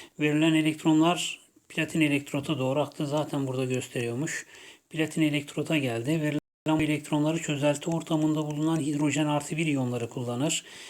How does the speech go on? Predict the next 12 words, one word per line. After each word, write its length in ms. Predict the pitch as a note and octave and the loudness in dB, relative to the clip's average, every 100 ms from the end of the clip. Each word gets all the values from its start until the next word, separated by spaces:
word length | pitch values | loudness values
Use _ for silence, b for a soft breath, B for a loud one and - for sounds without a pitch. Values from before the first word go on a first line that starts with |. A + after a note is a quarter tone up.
| B - | B -8
Hidrojen 400 | D3+ D3 D3 D#3 | -4 0 4 4
artı 320 | D3 C#3+ - D3+ | 4 0 -2 -2
bir 80 | |
iyonları 380 | D3+ D3 C#3+ D3 | 0 4 4 4
hidrojen 600 | E3 - D3+ C#3+ D#3 D3+ | 0 0 2 4 4 4
gazına 360 | C3+ B2+ B2 A#2 | 2 0 -2 -2
dönüşür. 540 | A#2 A#2 E3 E3 - B B B _ | -4 -2 0 0 -2 B B B _
Buradan 420 | E3+ C#3+ C#3+ E3 D3 | -2 0 4 4 4
hidrojen 540 | D3+ C#3+ C3+ D3 C3+ | 2 2 2 2 0
gazı 240 | B2 B2+ | 0 -4
çıkışı 580 | - E3 F#3+ - E3+ F3+ B B B _ | -6 -6 -4 0 2 0 B B B _
gözlenir. 720 | E3 D3 A2+ B2 C#3+ E3 - | 4 4 2 0 2 2 -2